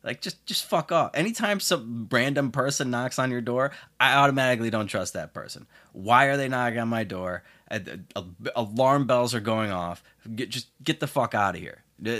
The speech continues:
I don't, don't knock on my door. No solicitation. Leave me the fuck alone. Get off my <laughs> property.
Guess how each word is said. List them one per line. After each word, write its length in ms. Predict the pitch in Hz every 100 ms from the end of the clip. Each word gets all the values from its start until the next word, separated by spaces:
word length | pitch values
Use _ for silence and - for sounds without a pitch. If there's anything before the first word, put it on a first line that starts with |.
| 98
I 100 | 123
don't, 360 | 151 143 127 113
don't 220 | 151 156
knock 280 | 143 131 123
on 120 | 113
my 120 | 107
door. 320 | 87 78 50 _ _
No 200 | - 120
solicitation. 1080 | 156 - 151 139 135 - 113 113 - 107 104 - -
Leave 220 | 87 117
me 100 | 135
the 80 | 131
fuck 320 | 120 117 107
alone. 480 | 104 95 87 90 90 _ _ 87
Get 180 | 80 110
off 280 | 110 107 -
my 120 | 90
<laughs> 60 | -
property. 600 | - 92 90 - -